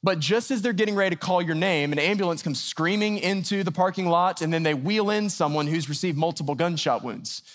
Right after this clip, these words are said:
Well, what's gonna happen to you and your broken finger there for just a, a little bit? You're gonna get put to the side, right? Does that mean your broken finger's not important? Of course not.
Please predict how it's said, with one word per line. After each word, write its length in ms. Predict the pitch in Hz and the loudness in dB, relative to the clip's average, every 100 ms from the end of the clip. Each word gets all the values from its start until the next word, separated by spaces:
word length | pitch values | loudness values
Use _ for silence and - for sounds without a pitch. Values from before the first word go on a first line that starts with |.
| - _ _ _ 175 | -20 _ _ _ 0
Well, 100 | 175 | 2
what's 180 | 269 | 2
gonna 160 | - 208 | 2 2
happen 320 | 208 208 175 | 4 4 2
to 100 | 160 | -2
you 180 | 175 190 | -2 0
and 80 | 160 | 0
your 100 | 165 | 2
broken 320 | 160 160 147 | 2 0 -2
finger 280 | 131 175 123 | -2 -2 0
there 180 | 120 117 | -2 -2
for 100 | 127 | -4
just 200 | 120 - | -4 -4
a, 60 | 104 | -4
a 40 | 135 | -2
little 180 | 123 113 | -2 -2
bit? 200 | 101 - _ _ _ _ _ _ _ _ _ _ _ _ | -6 -8 _ _ _ _ _ _ _ _ _ _ _ _
You're 100 | 160 | -2
gonna 80 | 233 | 0
get 140 | 208 185 | 0 0
put 140 | 226 | -2
to 80 | 196 | -2
the 80 | 160 | 0
side, 340 | 247 202 120 | 2 2 2
right? 220 | 123 175 190 _ _ _ _ _ _ _ - | 0 0 -6 _ _ _ _ _ _ _ -2
Does 140 | 190 | 2
that 120 | 269 | 2
mean 140 | 269 254 | 2 0
your 80 | |
broken 360 | 190 226 240 196 | 2 2 2 -2
finger's 340 | 233 233 175 | 0 0 2
not 160 | 185 202 | 2 2
important? 480 | 175 196 247 262 269 _ _ _ _ _ _ _ _ _ | 0 0 0 -2 -8 _ _ _ _ _ _ _ _ _
Of 60 | - | -4
course 220 | 156 - | -4 -2
not. 160 | 113 | -6